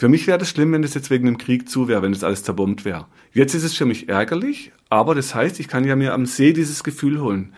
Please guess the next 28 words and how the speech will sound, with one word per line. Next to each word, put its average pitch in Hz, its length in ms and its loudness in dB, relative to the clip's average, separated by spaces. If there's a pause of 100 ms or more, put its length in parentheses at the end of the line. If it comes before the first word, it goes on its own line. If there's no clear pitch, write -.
Das - 120 -2
heißt, 135 220 2
man 117 140 0
sagt, 127 220 -2
in 120 100 -4
der 120 120 -2
Evolution 113 540 -2
überlebt 131 380 0
der 127 80 -6
Flexible, 151 600 -4
der 120 100 0
sich 127 140 -6
jetzt 127 180 -4
da 110 80 2
anpassen 165 460 -2
kann, 160 260 0
der 135 120 0
einen 110 120 0
Weg 131 220 0
findet, 165 520 -4
sich 139 340 -4
immer 190 200 6
noch 160 240 2
gute 135 240 4
Gefühle 120 420 -2
zu 123 120 -6
f-, - 240 -10
machen, 117 420 -2